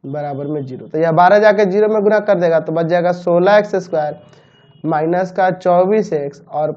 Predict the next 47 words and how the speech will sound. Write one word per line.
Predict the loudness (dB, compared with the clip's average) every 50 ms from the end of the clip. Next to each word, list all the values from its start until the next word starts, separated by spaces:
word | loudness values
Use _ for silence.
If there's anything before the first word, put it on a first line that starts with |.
| -6
प्लस | -6 -4 -4 -4 -4 -6 -6
नौ | -2 0 0 0 -2 -4 -8 -10 -12 -10
बराबर | -8 -8 -6 -6 -8 -8 -8 -8 -8
में | -6 -6 -6 -8
ज़ीरो। | -10 -14 -16 -18 -20 -20 _ _ _ _ _ _ _ _ _ _ -4
ठीक | 0 0
है, | 2 0 0 -4 -14 -20 -20 -20 -20 -20 _ _ 2
अब | 2 4 4
देखो | 2 0 -2 -2 -6
क्या | -8 -8 -12
करेंगे, | -14 -14 -14 -12 -10 -10 -8
तो | -8 -8
इसको | -6 -2 -2 0
दो | 2 4 4
भाग | 6 6 6 4
में | 4 4
करेंगे | 4 4 4 4 2 2
ताकि | 2 2 0 0 0
गुना | 0 0 0 0 0
करने | 0 0 2 0 0
पे | 0 0 2 2 2
इनके | 2 0 0 0 0
गुणनफल | 0 0 0 0 0 0 0 0 0 2
के | 2 2 2 2 2
बराबर | 2 2 2 2 0 0 -4 -6 -6
आ | -6
जाए। | -6 -8 -10 -12 -14 _ _ _ _ _ _ -2
ठीक | 0 0
है, | 0 0
तो | -2 -8 -20 -12 -4 0 2
आप | 2 2 2 0 0
देखो | -2 0 2 2
ना | 2 2 2
यहाँ | 2 2 2
पे | 2 0 -2
लिखो | -2 -2 -2 -4 -4 -4
सोलह | -2 -2 0 2 2 2 2 2 4 4 4 2 2
एक्स | 0 -2 -2 -4
स्क्वायर | -4 -2 0 0 2 0 0 -4 -8 -18 -20 -20 _ _ _ _ _ _ -6
माइनस | -2 0 2 2 2 2 4 4 2 2 2 0 2
का | 4 4 4 6
बारह | 6 8 8 8 8 8 6
एक्स | 4 4 -2 -6 -12 -20 _ _ _ _ -6
माइनस | -4 -2 0 0 0 0 0 0 -2 -2 -4 -4
का | 0 0 2 2
बारह | 0 -2 -4 -6 -8 -10 -12 -14
एक्स। | -16 -20 -20 _